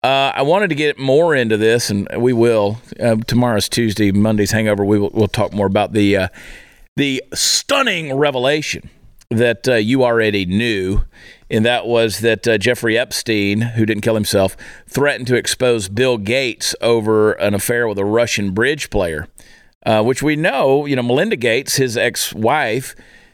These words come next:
said that, uh, one of the reasons for the divorce was that she was leaving because of his relations with Jeffrey Epstein. And, uh, now we're starting to see that, uh, some of this was going on back, um,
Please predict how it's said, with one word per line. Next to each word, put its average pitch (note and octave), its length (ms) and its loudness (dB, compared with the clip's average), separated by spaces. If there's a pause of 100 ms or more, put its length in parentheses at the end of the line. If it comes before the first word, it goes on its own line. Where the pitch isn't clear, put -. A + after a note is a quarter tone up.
(120)
said C3 400 0
that, C3 320 -2
uh, A2+ 640 2
one A2+ 240 2
of F3+ 100 -2
the D#3 80 -2
reasons C#3+ 340 0
for C#3 120 0
the B2 80 -2
divorce C3+ 460 2
was A#2 160 0
that G#2+ 120 0
she C3 200 0
was A2 180 0
leaving B2 360 0
because G#2+ 440 0
of G2+ 100 0
his G#2+ 260 0
relations G#2+ 540 0
with A#2+ 380 0
Jeffrey F#2+ 460 -2
Epstein. D#2 640 -4 (600)
And, A2+ 420 0
uh, G#2+ 140 2
now A2 240 0
we're D3 100 0
starting A#2+ 300 -4
to - 80 -4
see A#2+ 320 2
that, G#2 380 -2
uh, G2+ 380 2
some G#2+ 200 -2
of G2+ 60 -2
this G#2 200 0
was G2+ 140 -4
going G#2+ 280 0
on G2+ 200 2
back, G2+ 360 2
um, F#2 340 0